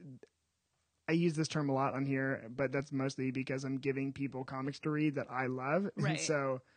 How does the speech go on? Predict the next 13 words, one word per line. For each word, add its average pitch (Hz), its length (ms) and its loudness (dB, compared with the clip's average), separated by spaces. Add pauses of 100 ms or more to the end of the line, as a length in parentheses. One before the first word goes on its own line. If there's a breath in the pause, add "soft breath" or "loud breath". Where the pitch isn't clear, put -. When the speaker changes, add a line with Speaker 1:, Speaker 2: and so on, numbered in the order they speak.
(440 soft breath)
Speaker 1:
uh, 139 340 4 (640)
I 151 120 2
think 147 320 0
that 135 360 2 (720)
it's 160 200 4
just 156 180 0
lightning 147 300 4
in 151 80 6
a 135 40 4
bottle 127 360 0
for 131 140 -4
this 127 200 -6
team, 127 440 0